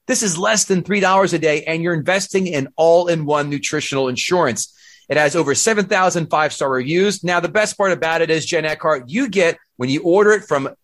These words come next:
athletic greens dot com slash G T S C,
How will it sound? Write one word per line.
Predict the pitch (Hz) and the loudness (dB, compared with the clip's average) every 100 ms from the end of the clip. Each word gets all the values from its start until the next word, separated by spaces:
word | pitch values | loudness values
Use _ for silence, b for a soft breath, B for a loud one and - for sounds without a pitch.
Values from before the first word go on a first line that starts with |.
| _ | _
athletic | 147 165 190 190 151 | -6 -4 -2 -2 -2
greens | 156 170 139 | -2 -2 -2
dot | 175 165 | -2 -2
com | - 160 160 | -2 -2 -2
slash | 151 156 147 143 | -2 -2 -2 -6
G | - 156 156 | -6 -6 -4
T | - 147 | 0 0
S | 151 | 0
C, | - 175 202 | 0 0 -2